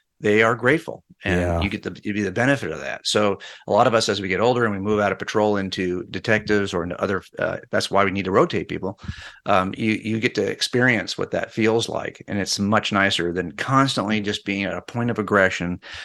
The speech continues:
Speaker 1: with a person who didn't want you there to begin with, who is doing all they can to, to lie to you.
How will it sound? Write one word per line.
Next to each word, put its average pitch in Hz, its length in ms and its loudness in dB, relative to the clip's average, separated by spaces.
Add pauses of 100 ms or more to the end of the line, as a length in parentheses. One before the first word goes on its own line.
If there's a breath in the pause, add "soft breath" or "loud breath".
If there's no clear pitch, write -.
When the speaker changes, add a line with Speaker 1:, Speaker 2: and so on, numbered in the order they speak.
(120 loud breath)
Speaker 1:
with 107 180 -4
a 95 60 -2
person 113 420 0
who 101 140 -6
didn't 131 440 2
want 117 300 2
you 110 80 0
there 101 160 4
to 92 80 2
begin 98 380 0
with, 87 320 -4 (520 loud breath)
who 98 300 2
is 98 120 -2
doing 104 220 0
all 120 220 4
they 110 140 2
can 98 380 -2
to, - 180 -12
to 101 100 0
lie 101 220 6
to 78 120 -6
you. - 120 -16